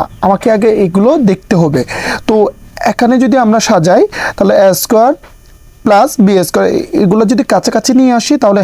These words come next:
হ্যাঁ, তাহলে এ স্কয়ার প্লাস বি স্কয়ার এর মান বসাতে পারি, আর সাথে এ বি মানও এখানে বসানো যায় এই সূত্রে। সেজন্য এই গণিতের ক্ষেত্রে এই সূত্রটি প্রয়োগ করতে হবে। অন্যদিকে এই দুই নম্বর সূত্রটি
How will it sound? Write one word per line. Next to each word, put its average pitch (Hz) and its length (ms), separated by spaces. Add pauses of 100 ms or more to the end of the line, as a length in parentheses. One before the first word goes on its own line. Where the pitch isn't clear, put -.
হ্যাঁ, 185 220 (220)
তাহলে 196 200 (140)
এ - 100
স্কয়ার - 220
প্লাস 254 220
বি 190 60 (100)
স্কয়ার 202 180
এর 233 80
মান 233 140
বসাতে 208 320
পারি, 262 140 (120)
আর 185 140
সাথে 214 200 (200)
এ - 80
বি 196 80 (140)
মানও 180 240 (460)
এখানে - 180 (100)
বসানো 208 320
যায় 170 140 (100)
এই 240 160
সূত্রে। 196 260 (380)
সেজন্য 220 400 (240)
এই 247 160 (140)
গণিতের 208 400
ক্ষেত্রে 202 260 (160)
এই 240 140
সূত্রটি 254 380 (100)
প্রয়োগ 196 280
করতে 156 280
হবে। 147 180 (1080)
অন্যদিকে 277 520 (400)
এই 302 80 (180)
দুই 247 220
নম্বর 220 260
সূত্রটি 262 320